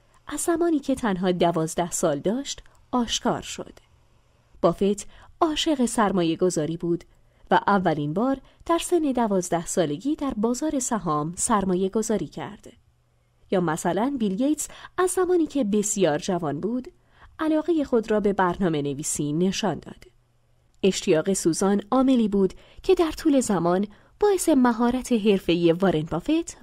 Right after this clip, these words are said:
و بیل گیتس شد. بنابراین تنها با شناسایی اشتیاق سوزان و صرف زمان و انرژی خواهید توانست که دایره صلاحیت‌هایتان را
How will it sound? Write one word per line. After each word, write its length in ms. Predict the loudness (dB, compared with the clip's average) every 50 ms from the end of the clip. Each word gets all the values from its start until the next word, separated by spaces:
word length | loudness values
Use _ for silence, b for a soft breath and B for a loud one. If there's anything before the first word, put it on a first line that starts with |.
| -2
و 220 | 0 0 0 0 -2 _
بیل 200 | 0 0 0 2
گیتس 460 | 2 2 2 2 0 -2 -6 -6 -4 -4
شد. 240 | -4 -6 -8 -14 -18 -20 _ _ _ _ _ _ _ _ _ _ _ _ -8 0
بنابراین 720 | 2 2 4 4 2 2 0 -4 -2 0 0 2 2 0 -4 b b b b b b b
تنها 360 | -2 0 0 2 2 2 2
با 120 | 2 2 0
شناسایی 800 | 2 2 2 4 4 2 2 4 2 2 2 2 0 0 0 0
اشتیاق 600 | -2 -2 -4 -4 -2 0 0 0 0 0 0 0
سوزان 680 | 0 0 0 2 2 2 2 2 2 2 2 2 0 -2 b b b b b b b -6
و 80 | -4
صرف 380 | -4 -2 -4 -4 -4 -4 -2 -2 -2
زمان 420 | 0 2 2 2 2 2 0 0
و 100 | -2 -2 0 2
انرژی 600 | 4 4 6 6 4 4 2 0 0 0 0 -2
خواهید 400 | -2 -4 -4 0 2 0 0 0
توانست 600 | 0 -2 0 0 2 0 0 0 -2 -2 -6 b b b b b b b b
که 140 | 4 4 6
دایره 600 | 6 6 4 4 2 0 -2 -2 0 0 0 0
صلاحیت‌هایتان 1120 | 0 0 0 2 2 2 0 0 0 0 0 -2 -2 -2 0 0 0 0 0 0 -2 0
را 140 | 0 0 -2